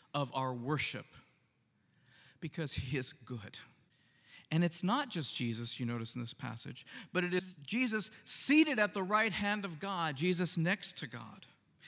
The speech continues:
And so it is Jesus in a certain relationship to God that is good. And here we think of our Genesis passage, where what is the glorious thing is that we have a God who is three persons. So what is good is not just Jesus, but God in relationship with himself.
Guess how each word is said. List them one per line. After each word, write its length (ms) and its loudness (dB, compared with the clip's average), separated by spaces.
And 120 -2
so 180 6
it 80 4
is 140 2
Jesus 460 2
in 120 0
a 100 4
certain 340 0
relationship 800 0
to 80 -6
God 360 -4
that 120 -4
is 120 -4
good. 280 0
And 120 4
here 140 8
we 100 4
think 180 -2
of 100 -2
our 100 4
Genesis 440 -2
passage, 520 -10
where 180 8
what 220 6
is 120 2
the 80 2
glorious 580 0
thing 260 -2
is 140 0
that 120 -2
we 180 0
have 160 0
a 80 -4
God 480 -2
who 260 0
is 160 2
three 400 -4
persons. 800 -8
So 200 2
what 180 6
is 120 2
good 240 0
is 180 -2
not 220 0
just 200 -6
Jesus, 460 -2
but 180 -4
God 400 4
in 180 0
relationship 680 -2
with 80 -6
himself. 500 -4